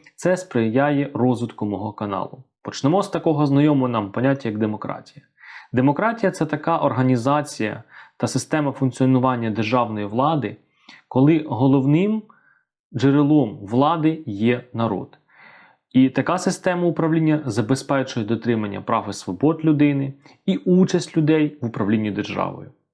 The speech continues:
Основою демократії є свобода і рівність, вільні і рівні вибори, багатоманітність політичних поглядів. Демократія буває безпосередньою,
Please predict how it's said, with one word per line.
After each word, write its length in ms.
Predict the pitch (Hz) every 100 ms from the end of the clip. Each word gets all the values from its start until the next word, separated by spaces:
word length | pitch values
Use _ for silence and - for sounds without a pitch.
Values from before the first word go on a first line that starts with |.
| _ -
Основою 500 | 123 - 151 139 127
демократії 760 | 123 123 147 180 190 - 127
є 180 | 123 139
свобода 480 | 139 - 123 135 127
і 180 | 123 139
рівність, 520 | 151 113 101 - _ _ - -
вільні 460 | 104 98 185 160 110
і 140 | 143
рівні 280 | 117 123 135
вибори, 500 | 135 160 123 107 107 - - - -
багатоманітність 880 | 104 117 139 151 151 190 196 185 -
політичних 560 | 143 139 117 - 113
поглядів. 580 | - 107 95 101 101 - _ _ _ - -
Демократія 600 | 113 143 160 226 247 214 170
буває 300 | 160 170 165
безпосередньою, 920 | 156 - 151 - 165 165 104 98 95